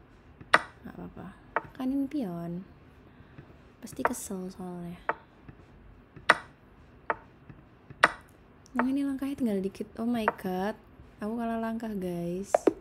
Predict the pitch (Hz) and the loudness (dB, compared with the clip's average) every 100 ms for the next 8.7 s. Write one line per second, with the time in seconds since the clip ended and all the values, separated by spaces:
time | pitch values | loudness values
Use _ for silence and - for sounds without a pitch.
0 | - - - - - - - 220 220 220 | -12 -20 -20 -20 -20 -14 -6 -4 -4 -4
1 | 220 214 - 185 - - - 330 320 - | -6 -8 -8 -8 -8 -16 -8 -4 -2 -2
2 | - - - - - - - - - - | -6 -12 -14 -20 -20 -20 -20 -20 -20 -20
3 | - - - - - - - - - - | -20 -20 -20 -16 -16 -16 -18 -20 -20 -20
4 | - - - - - - 233 233 254 269 | -20 -20 -20 -20 -20 -8 -2 2 4 2
5 | 294 294 285 285 285 - - 226 220 196 | 2 0 2 2 -2 -6 0 2 4 4
6 | 190 190 - - - 185 190 175 - - | 2 0 -8 -10 -4 -2 -2 -6 -16 -20
7 | - - - 254 - - 330 - - 359 | -8 -2 -2 -4 -12 -4 -4 0 4 6
8 | 392 359 339 339 339 339 | 6 4 -4 -2 -4 -4